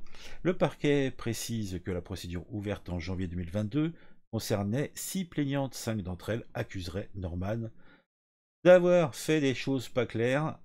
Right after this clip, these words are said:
Deux étaient mineurs au moment des faits. Après, il y a mineurs et mineurs, hein, euh, c'est pas du tout la même situation entre quelqu'un de moins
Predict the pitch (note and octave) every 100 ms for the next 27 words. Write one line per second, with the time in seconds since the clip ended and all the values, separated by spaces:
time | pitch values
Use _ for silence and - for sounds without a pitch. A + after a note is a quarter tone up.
0 | - G2+ D3 - G#2 G2 A#2+ B2+ - G#2
1 | A2 B2 C3 - C3 A#2+ A2 B2 G2+ F#2+
2 | - - - - - _ _ _ _ G#2
3 | - B2 C3+ - - G2 G#2 - G2 G#2
4 | A2 G#2+ G#2+ A2+ G2+ F2 - - F#2+ G#2
5 | E2+ E2 E2 E2 F2+ F2 - - - -
6 | - A2+ G#2+ - A2+ G2+ - G2+ F#2 -
7 | B2+ C#3 B2+ - - - _ _ - -
8 | - G#2 G#2+ - A#2 A2+ B2 A#2+ G2+ F#2+
9 | G2 A#2+ C3+